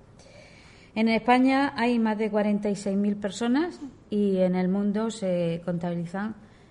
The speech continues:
eh, por dos millones y medio en adelante. El problema de esta enfermedad es que no hay tratamiento para, mm,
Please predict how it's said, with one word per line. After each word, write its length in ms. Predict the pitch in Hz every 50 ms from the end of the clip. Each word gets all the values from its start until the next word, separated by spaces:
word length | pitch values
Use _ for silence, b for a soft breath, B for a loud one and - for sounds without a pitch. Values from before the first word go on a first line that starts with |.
| B B
eh, 440 | 175 175 170 165 160 160 165 - - - -
por 200 | - 180 165 165
dos 120 | 190 185
millones 400 | 190 185 175 180 180 180 180 175
y 60 | 175
medio 440 | 175 180 180 175 185 190 202 208 - - - - - - - -
en 140 | - 175 170
adelante. 480 | 156 143 139 143 139 139 143 - - - - - - - - - - B B B B B B B B B B B B B B B B B B B B B B B B B B B B - -
El 200 | 226 240 226 220
problema 420 | 226 240 240 254 269 269 269 277
de 80 | 269 277
esta 180 | 269 269 - 262
enfermedad 800 | 247 226 - 254 247 247 254 254 262 269 277 285 302 302 285
es 100 | 269 240
que 200 | 254 - 247 226
no 120 | 220 220 220
hay 320 | 220 220 220 220 214 214
tratamiento 880 | 214 220 214 - 220 220 226 247 262 254 254 254 - 277 285 285 277 254
para, 800 | - 196 196 196 190 190 185 180 180 180 175 175 175 175 170 175 - 170 - -
mm, 600 | 190 185 185 185 185 180 180 175 175 175 170 165